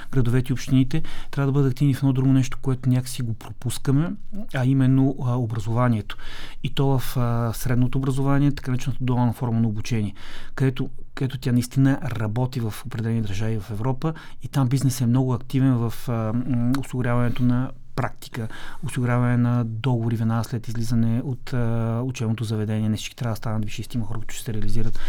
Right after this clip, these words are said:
в производството, в други сфери, но те трябва да бъдат привлечени и, а,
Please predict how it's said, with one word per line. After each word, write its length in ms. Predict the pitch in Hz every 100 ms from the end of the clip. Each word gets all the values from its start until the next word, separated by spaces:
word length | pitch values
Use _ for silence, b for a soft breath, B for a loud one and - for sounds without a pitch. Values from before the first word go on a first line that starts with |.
| B B B
в 40 |
производството, 500 | - 104 120 113 -
в 60 | 104
други 220 | 117 117
сфери, 400 | - 117 127 143 B B -
но 40 |
те 100 | 123
трябва 140 | 117 117
да 40 | 120
бъдат 140 | 120
привлечени 640 | 117 110 113 - 127 127 -
и, 320 | 139 123 123
а, 280 | 123 120